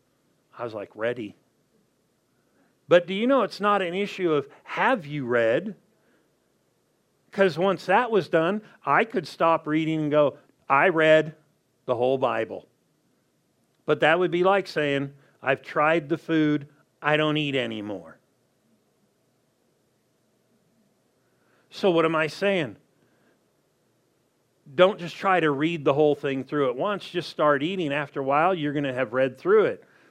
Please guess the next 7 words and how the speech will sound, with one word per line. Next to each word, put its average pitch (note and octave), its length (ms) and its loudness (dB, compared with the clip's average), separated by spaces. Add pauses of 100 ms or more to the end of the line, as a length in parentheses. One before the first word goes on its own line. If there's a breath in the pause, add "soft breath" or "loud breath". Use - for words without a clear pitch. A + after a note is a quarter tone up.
(160 soft breath)
But D3 260 2
you C#3+ 220 -6
just C3 260 -8
need C#3 280 -6
to B2+ 120 -8
diet B2+ 720 -2
constantly. A2+ 920 -8